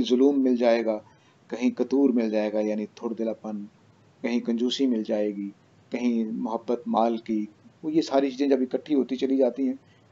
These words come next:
تو جس ایکٹ میں آپ کی زیادہ سے زیادہ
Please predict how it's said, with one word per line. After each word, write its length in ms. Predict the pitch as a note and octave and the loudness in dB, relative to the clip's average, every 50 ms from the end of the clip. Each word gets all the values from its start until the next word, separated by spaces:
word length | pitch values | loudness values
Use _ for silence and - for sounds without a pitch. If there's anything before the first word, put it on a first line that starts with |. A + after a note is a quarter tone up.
| _ | _
تو 100 | - C3 | -2 -2
جس 320 | A#2+ B2 E3 F3 F3 - - - - | 4 6 6 6 6 2 -4 -4 4
ایکٹ 320 | D#3 D#3+ D#3+ D#3+ - - D3 | 4 4 4 4 0 -2 0
میں 240 | C#3 B2+ C3 C3+ C3+ | 2 4 4 4 2
آپ 340 | - A2+ A#2 A#2 - - - | 4 2 2 2 0 -4 -6
کی 140 | - A#2+ A2 G2+ | -4 -4 -2 2
زیادہ 280 | A#2 C3 D3+ D3+ F#3 F3 - - | 2 2 4 6 4 4 4 2
سے 80 | E3+ D3 | -2 -2
زیادہ 440 | A#2+ B2 A#2+ A#2+ A#2 C3 A#2+ G#2+ | 2 4 4 4 6 4 4 4